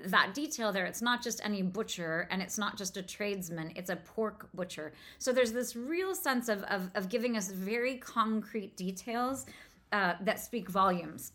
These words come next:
about what we, about, about our, um, i-, i-, you know, the social milieu and the importance of, of this actual world that we are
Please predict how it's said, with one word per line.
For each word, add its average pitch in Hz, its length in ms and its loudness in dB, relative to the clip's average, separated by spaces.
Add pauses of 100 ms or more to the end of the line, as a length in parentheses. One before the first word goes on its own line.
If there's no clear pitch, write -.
about 175 480 2
what 175 320 4
we, 170 300 0
about, 160 320 2 (580)
about 156 340 2
our, 165 300 4
um, 156 480 -2 (200)
i-, 220 60 -2
i-, 196 300 0
you 220 120 0
know, 196 100 0
the 180 100 0
social 196 360 0
milieu 180 580 2 (340)
and 196 120 2
the 190 80 2
importance 180 720 -2
of, 185 260 0 (100)
of 185 260 -2 (280)
this 185 520 0
actual 196 540 0
world 180 580 2
that 175 280 -2
we 180 260 2
are 170 360 2